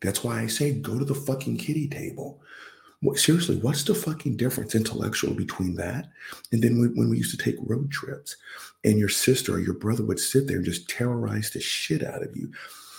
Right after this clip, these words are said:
by just repeating everything that you said? Stop doing that. Stop doing that.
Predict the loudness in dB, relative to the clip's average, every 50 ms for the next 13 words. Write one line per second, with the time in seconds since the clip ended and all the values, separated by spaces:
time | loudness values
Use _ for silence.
0 | -16 -16 -14 -4 0 2 2 4 2 0 0 2 0 0 0 -2 -4 -2 0 2
1 | 2 2 2 2 0 0 0 0 0 0 0 -2 -4 -4 -2 -2 -2 -2 -2 -2
2 | -2 -4 -6 -10 -14 _ _ _ _ _ _ _ _ _ _ _ _ _ _ _
3 | _ _ _ _ _ _ _ -10 -4 0 0 0 0 0 0 2 4 4 4 2
4 | 0 0 -2 -2 -2 -2 -2 -2 -2 -2 -2 -2 -2 -4 -6 -8 -12 -12